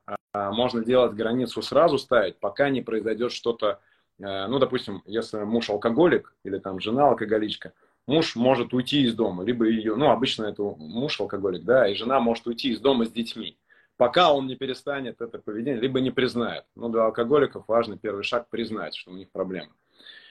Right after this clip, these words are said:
Вот. А, а есть граница, э, когда она объясняет и говорит, что если наступит ещё раз такая ситуация,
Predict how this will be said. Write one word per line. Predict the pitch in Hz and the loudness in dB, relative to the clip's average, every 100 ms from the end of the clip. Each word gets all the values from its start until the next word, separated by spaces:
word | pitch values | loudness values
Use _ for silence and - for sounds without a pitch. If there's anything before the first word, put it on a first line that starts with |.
| _ - | _ 2
Вот. | 113 131 104 _ - | 6 6 6 _ -2
А, | 107 110 107 | 0 2 0
а | 110 | 0
есть | 120 175 139 | 2 2 2
граница, | 135 143 175 170 131 120 117 113 - | 0 0 -4 -2 2 4 4 2 -4
э, | 107 107 | -6 -6
когда | 104 107 107 131 131 123 - _ _ | -8 -10 -2 0 0 -2 -6 _ _
она | 113 127 131 | -8 -4 -4
объясняет | 110 131 131 123 117 110 | -4 -6 -6 -4 -4 -6
и | |
говорит, | 113 117 120 | -6 -4 -4
что | 113 - 117 113 _ _ _ - | -8 -6 -4 -4 _ _ _ -10
если | 104 160 160 110 | -2 0 0 -4
наступит | 117 113 135 107 - | -6 -6 -8 -8 -8
ещё | 107 107 | -2 0
раз | 92 | 0
такая | - 98 95 | -4 -6 -4
ситуация, | 85 95 92 156 190 - 85 | -6 -4 2 4 4 -2 -10